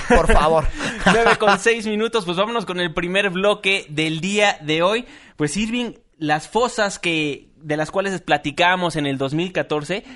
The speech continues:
Speaker 2: pues hoy tenemos nueva información al respecto.
Speaker 1: Sí, hay que recordarlo, y es que fue en mayo de dos mil catorce cuando una señora desesperada buscaba a su hijo Oliver Wenceslao Navarrete, quien había sido plagiado y asesinado, hay que recordarlo, en,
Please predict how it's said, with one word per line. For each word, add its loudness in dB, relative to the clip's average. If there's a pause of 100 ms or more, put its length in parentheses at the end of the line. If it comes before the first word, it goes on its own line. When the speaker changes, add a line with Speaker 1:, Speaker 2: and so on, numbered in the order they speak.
Speaker 2:
pues -6
hoy -2
tenemos -2
nueva 0
información -2
al -6
respecto. -8
Speaker 1:
Sí, -4
hay 2
que 2
recordarlo, 4
y 0
es -2
que 0
fue -2
en -4
mayo 2
de -2
dos -4
mil -8
catorce -2
cuando -2
una 0
señora 0
desesperada -2
buscaba 4
a 2
su -2
hijo 0
Oliver 2
Wenceslao 0
Navarrete, 0 (240)
quien -2
había 2
sido 0
plagiado 0
y -2
asesinado, -2
hay -2
que -4
recordarlo, -2
en, -2